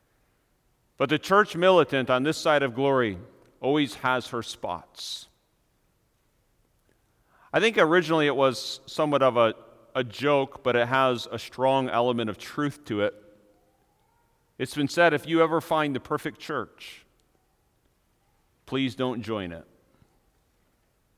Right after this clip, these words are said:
because you'd be the one to ruin it." I'm not perfect, and you're not perfect.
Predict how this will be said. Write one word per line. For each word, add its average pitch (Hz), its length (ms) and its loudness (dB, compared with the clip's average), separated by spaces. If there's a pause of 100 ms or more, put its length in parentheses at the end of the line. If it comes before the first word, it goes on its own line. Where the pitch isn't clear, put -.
(200)
because 107 260 -4
you'd 113 140 -6
be 117 120 -6
the 110 100 -4
one 113 160 -4
to 117 80 -6
ruin 120 320 -8
it." 85 100 -14 (2250)
I'm 143 200 0
not 117 200 -4
perfect, - 680 -12 (1120)
and 143 160 -2
you're 170 200 0
not 92 220 -6
perfect. - 640 -18